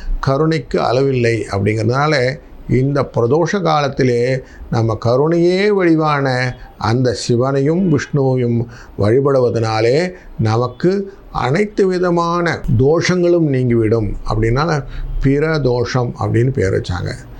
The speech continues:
அதனால எல்லா தோஷங்களும் நிவர்த்தியாக இந்த பிரதோஷ காலங்களிலே அவசியம் நம்ம வந்து பிரதோஷ அந்த வழிபாட்டை கடைபிடிக்க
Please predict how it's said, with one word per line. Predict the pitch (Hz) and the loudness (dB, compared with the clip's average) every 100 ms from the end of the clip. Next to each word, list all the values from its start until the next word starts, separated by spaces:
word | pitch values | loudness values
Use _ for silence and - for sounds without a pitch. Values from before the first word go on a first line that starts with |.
| - - - | -16 -14 -4
அதனால | 101 127 131 98 | 0 0 0 0
எல்லா | 117 131 131 117 107 | 2 2 2 0 2
தோஷங்களும் | 120 139 139 147 190 233 - - - 104 | 0 0 0 0 0 -4 -12 -12 -2 0
நிவர்த்தியாக | 117 143 147 147 113 104 135 233 - - - 110 | 2 0 0 0 0 0 -2 -4 -10 -16 -2 0
இந்த | 123 117 - | 2 0 0
பிரதோஷ | 107 147 160 170 127 | 0 2 0 0 0
காலங்களிலே | 117 117 110 107 131 226 - - - - 90 | 0 0 0 0 0 0 -6 -14 -16 -4 0
அவசியம் | 104 147 135 170 180 262 320 - - - - | 2 2 2 0 0 0 -4 -10 -20 -14 -4
நம்ம | 123 120 110 | -2 0 0
வந்து | 107 127 262 311 - - - - - - - - - - | 0 0 0 -4 -12 -12 -10 -10 -12 -16 -16 -10 -10 -4
பிரதோஷ | 98 104 120 - 165 190 - - - - - | -2 0 0 -2 -4 -6 -10 -20 -20 -12 -6
அந்த | 107 92 | -2 0
வழிபாட்டை | 104 117 110 104 110 202 294 - - - - - 107 | 2 2 0 -2 -2 -4 -4 -14 -20 -20 -20 -6 -2
கடைபிடிக்க | 98 113 110 110 | 0 0 0 -2